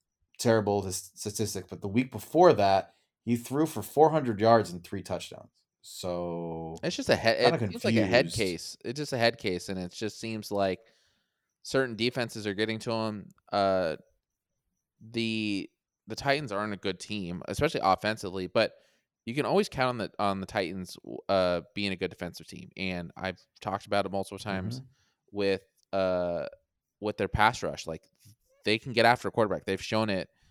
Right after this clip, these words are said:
Speaker 2: um, over these last couple
Speaker 1: Yeah,
Speaker 2: years. Uh,
Speaker 1: Gene
Speaker 2: they,
Speaker 1: Autry.
Speaker 2: yeah, with Gene Autry. I was trying to avoid that, but you always
Speaker 1: <laughs>
Speaker 2: wanna bring that up.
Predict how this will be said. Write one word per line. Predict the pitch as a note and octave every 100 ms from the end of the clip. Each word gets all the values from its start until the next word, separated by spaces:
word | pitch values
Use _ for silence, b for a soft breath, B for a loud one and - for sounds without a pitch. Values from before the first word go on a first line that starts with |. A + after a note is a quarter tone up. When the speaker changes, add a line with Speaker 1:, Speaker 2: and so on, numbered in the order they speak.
| _ _
Speaker 2:
um, | F#2+ F#2 F2 F2 E2
over | - G2+
these | G2 G2+
last | G2 G2+
couple | - G2+
Speaker 1:
Yeah, | G#2
Speaker 2:
years. | G2
Uh, | F2
Speaker 1:
Gene | G2
Speaker 2:
they, | G2+
Speaker 1:
Autry. | F#2+ G#2+ - -
Speaker 2:
yeah, | G#2 G2
with | G2 F#2+
Gene | G#2+
Autry. | G#2 F#2 -
I | -
was | F#2+
trying | B2 G#2+
to | F#2
avoid | E2+ F2+ E2
that, | D#2+ C#2+
but | E2 D2 b b b b - - - -
you | F#2+
always | F#2+ - -
Speaker 1:
<laughs> |
Speaker 2:
wanna | F#2 F2+
bring | F#2 F2
that | E2+ E2+
up. | E2+